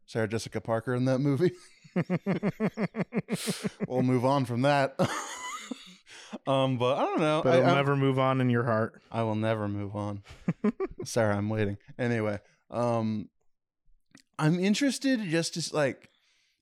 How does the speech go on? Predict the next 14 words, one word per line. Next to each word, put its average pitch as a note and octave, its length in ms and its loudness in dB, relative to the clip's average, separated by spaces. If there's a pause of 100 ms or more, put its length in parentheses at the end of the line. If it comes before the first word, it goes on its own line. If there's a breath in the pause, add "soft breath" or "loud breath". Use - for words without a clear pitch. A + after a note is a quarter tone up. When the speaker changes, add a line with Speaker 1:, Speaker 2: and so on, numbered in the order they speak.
Speaker 1:
because D3+ 880 2
usually A3+ 320 -2
sequels F3 480 -2
like E3 160 0
this E3 480 -4 (240)
are A#2 640 0
an B2 160 -6
unmitigated B2 880 -2
disaster A2+ 960 -4
when A2+ 280 -4
it's G#2 200 -10
been A2+ 300 -4
so B2 300 -6
long. A#2+ 380 -6